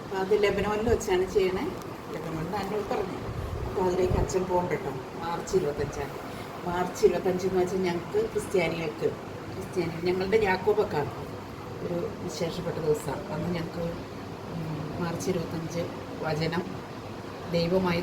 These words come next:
തീർന്നു എന്ന് പറയുന്ന ഞ-, ഉം, മാതാവിനുണ്ടായ ദിവസമാണത്. മാതാവിൻ്റെ ദിവസമായിട്ട് ഞങ്ങൾ ആചരിക്കും.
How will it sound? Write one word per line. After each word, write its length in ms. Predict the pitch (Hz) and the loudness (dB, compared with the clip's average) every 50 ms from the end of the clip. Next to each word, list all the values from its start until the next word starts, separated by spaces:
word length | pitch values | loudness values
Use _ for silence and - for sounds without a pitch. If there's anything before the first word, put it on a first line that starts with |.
| - - | 0 0
തീർന്നു 300 | 175 160 156 156 170 165 | 0 0 0 0 -2 -2
എന്ന് 120 | 165 175 175 185 | -2 -2 0 0
പറയുന്ന 240 | 175 170 165 165 175 190 | -2 -2 -2 -2 -2 -2
ഞ-, 100 | 190 185 - - | -2 -4 -4 -6
ഉം, 200 | - - - - - - - 170 | -6 -6 -4 -4 -4 -4 -2 0
മാതാവിനുണ്ടായ 720 | 175 175 170 165 160 156 170 185 180 170 170 165 170 185 214 226 - - - - - - - - - - - - - - - - - - - - - 185 | 0 2 2 2 2 2 2 2 2 2 2 2 2 0 0 -2 -4 -6 -8 -6 -6 -6 -6 -8 -8 -8 -8 -8 -8 -8 -8 -8 -8 -8 -8 -6 0 2
ദിവസമാണത്. 560 | 185 180 180 180 - 185 170 165 160 156 165 180 185 180 | 2 2 2 2 2 2 2 2 0 0 0 -2 0 -2
മാതാവിൻ്റെ 500 | 180 170 165 170 165 165 165 160 165 170 170 - - - - | -2 -2 0 0 0 0 0 0 -2 -2 -2 -4 -4 -2 0
ദിവസമായിട്ട് 460 | 175 170 165 - - 170 160 151 175 165 | 2 2 2 2 2 2 2 2 0 0
ഞങ്ങൾ 160 | 165 165 160 160 | 0 0 2 2
ആചരിക്കും. 400 | 156 160 160 156 156 139 165 175 | 0 0 0 0 -2 -2 -2 -2